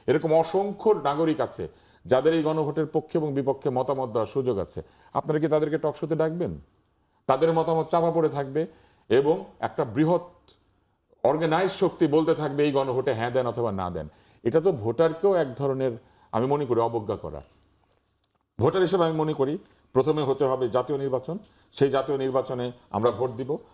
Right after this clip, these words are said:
ভোট দিয়ে আমরা রাজনীতিবিদদেরকে সংসদে পাঠাবো, সংসদের সংসদ সদস্যরা গণভোট করবেন, জনভোট করবেন না কি করবেন, সংবিধান নাড়বেন না চাড়বেন, ওইখানে বসে আলোচনা করবেন। আমরা সেই আলোচনা ঘন্টার পর ঘন্টা শুনবো,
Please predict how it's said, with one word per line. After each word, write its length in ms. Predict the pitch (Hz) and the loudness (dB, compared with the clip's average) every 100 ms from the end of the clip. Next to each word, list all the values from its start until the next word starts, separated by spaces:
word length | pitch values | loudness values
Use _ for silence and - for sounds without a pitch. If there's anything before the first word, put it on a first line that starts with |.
| _ | _
ভোট 180 | 87 127 | -2 -2
দিয়ে 420 | 110 131 131 - - | 0 2 2 0 -6
আমরা 180 | 101 110 | -4 0
রাজনীতিবিদদেরকে 800 | 120 131 131 123 127 110 117 127 | 0 0 -4 -4 -2 -2 -2 -2
সংসদে 400 | 127 120 139 143 | -2 -2 0 0
পাঠাবো, 380 | 147 147 147 175 - _ - | 0 -4 -6 -6 -10 _ -14
সংসদের 540 | - 143 143 165 151 | -2 -2 0 -2 -2
সংসদ 320 | 135 135 131 | -2 -2 -2
সদস্যরা 600 | 143 151 135 - 143 143 - - _ - | -4 -4 -4 -4 -2 -2 -4 -14 _ -2
গণভোট 400 | 107 143 131 160 - | 0 2 0 -2 -2
করবেন, 320 | 160 160 147 | -2 0 0
জনভোট 440 | 139 147 135 151 | 0 2 -2 -2
করবেন 260 | 170 165 165 | -2 -2 -2
না 120 | 160 | -4
কি 200 | - 135 | -2 -2
করবেন, 320 | - 160 165 | 0 0 0
সংবিধান 440 | 156 127 131 143 139 | -2 -2 0 0 0
নাড়বেন 340 | 135 139 156 | 0 0 -2
না 120 | 156 | -4
চাড়বেন, 360 | - 143 139 196 - _ - | -2 -2 -2 -6 -10 _ 0
ওইখানে 260 | 156 180 160 | 2 4 2
বসে 200 | 131 117 | 0 -2
আলোচনা 340 | 107 110 95 | -2 -6 -8
করবেন। 280 | 85 78 76 - - | -8 -8 -10 -16 -4
আমরা 240 | 110 139 139 | -2 -2 0
সেই 140 | 160 | 2
আলোচনা 400 | 151 147 156 151 | 2 0 -2 -2
ঘন্টার 360 | 117 127 143 147 | 0 -2 0 0
পর 80 | |
ঘন্টা 220 | 143 147 139 | -2 -2 -4
শুনবো, 560 | 156 156 151 196 208 | -2 0 0 0 -2